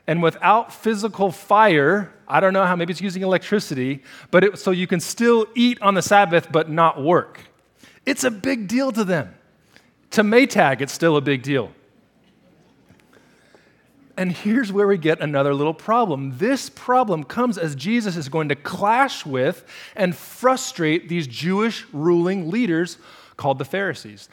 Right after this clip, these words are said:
Now, the Pharisees were a very prominent group within Judaism. They were known for their expertise in being religiously pious. They were in a category of their own above other people, and they were known for their dogged commitment to the written law, the Torah.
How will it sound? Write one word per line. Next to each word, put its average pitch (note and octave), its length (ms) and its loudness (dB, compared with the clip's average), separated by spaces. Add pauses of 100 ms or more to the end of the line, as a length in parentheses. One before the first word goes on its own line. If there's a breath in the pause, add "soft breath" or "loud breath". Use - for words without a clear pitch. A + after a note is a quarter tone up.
(140)
Now, F3 100 0
the F3 100 2
Pharisees G#3+ 580 4
were E3+ 140 2
a D3+ 40 2
very E3+ 240 4
prominent F#3+ 460 0
group F3+ 240 0
within F#3+ 220 -4
Judaism. G#3 640 -4 (360 loud breath)
They E3+ 120 2
were E3 160 2
known E3+ 340 0
for E3+ 160 -4
their D3 340 -2
expertise F#3 840 -4
in C#3+ 280 -8
being D3+ 340 -6
religiously C3+ 720 -8
pious. - 840 -12 (540 soft breath)
They F3 160 0
were F#3+ 120 0
in E3 120 -6
a C#3 60 -4
category F3+ 720 -4
of C#3 220 -4
their C3 200 -2
own D#3+ 300 -2
above C#3+ 500 -2
other C3+ 240 -4
people, E3+ 360 -6
and C#3+ 180 -6
they E3+ 80 -2
were F3+ 160 -4
known C#3+ 240 -4
for C3 160 -8
their B2+ 140 -4
dogged D#3 640 -6
commitment C#3+ 500 -10
to - 100 -10
the B2 120 -6
written B2+ 260 -10
law, G2+ 240 -10
the A2+ 80 -16
Torah. B2 400 -8